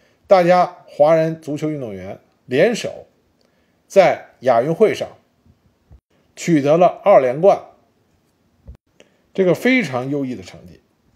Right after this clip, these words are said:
不仅如此，一九六零年罗马奥运会上，中华民国，也就是中华台北足球队，是参加奥运会男子足球比赛的十六支队伍之一。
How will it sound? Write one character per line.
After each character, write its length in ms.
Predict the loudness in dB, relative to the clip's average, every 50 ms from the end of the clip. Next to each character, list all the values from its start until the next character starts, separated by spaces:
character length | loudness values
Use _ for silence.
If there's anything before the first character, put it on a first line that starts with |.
| _ _ _ _ _ _ _ -20 -20 _ _ _ _ _ _ _ _ _ _ _ _
不 120 | 2 4
仅 140 | 4 4 6
如 160 | 4 4 2
此， 440 | 0 -2 -4 -4 -2 -2 -4 -6 -8 _ _ _ _ _ _ _ _ _ _ _
一 140 | -8 0 4
九 120 | 4 4 6
六 240 | 6 4 4 4
零 200 | 4 2 -2 -4
年 340 | -4 -4 -4 -6 -6 -8 -10 -6
罗 180 | -2 0 2 2
马 100 | 2 2
奥 180 | 2 2 0
运 100 | 0 -4 -4
会 140 | -6 -6
上， 200 | -6 -8 -12 -16 -18 _ _ _ _ _ _ _ _ _ _ _ _ _ _ _ _ _ _ _ _ _ _ _ _ _
中 120 | 0 2
华 160 | 4 4 4 4
民 200 | 2 0 0 0
国， 300 | 2 2 2 2 0 -2
也 80 | -6 -8
就 80 | -6 -6
是 60 | -6
中 260 | -4 -4 -4 -2 -2
华 380 | 0 0 0 0 -2 -4 -6 -12
台 240 | -10 -4 0 0 0
北 160 | 0 -2 -6
足 140 | -8 -10 -6
球 140 | -6 -4 -4
队， 240 | -4 -8 -10 -12 _ _ _ _ _ _ _ _ _ _ _ _ _ _ _ _ _ _ _ _ _ _ -20 -20 -20 _ _ _ _ _ _ -20 -20 _ _ _ _ _ _
是 200 | -4 -4 -4 -2
参 280 | 0 0 0 0 2
加 200 | 0 0 0 0
奥 280 | 0 0 0 0 2 2
运 120 | 0 -2
会 260 | -2 -2 -4 -4 -4 -10 _ _ _ _ _ _ _ _ _ _ _ _ _ _ _ _ _ _ _ _ _ _ _ _ _ _ _ -20 -20 _ _ _ _ _ _ _ _ _
男 260 | 0 2 4 4 4 2
子 140 | -2 -4
足 180 | -4 -4 -4 0
球 160 | 2 2 2
比 180 | 2 -2 -8 -4
赛 200 | 0 0 2 2
的 100 | 0 -2
十 160 | -6 -4 -2
六 120 | -2 -2
支 140 | -2 -4 -6
队 140 | -6 -6 -6
伍 100 | -6 -8
之 140 | -10 -10 -12
一。 180 | -12 -12 -14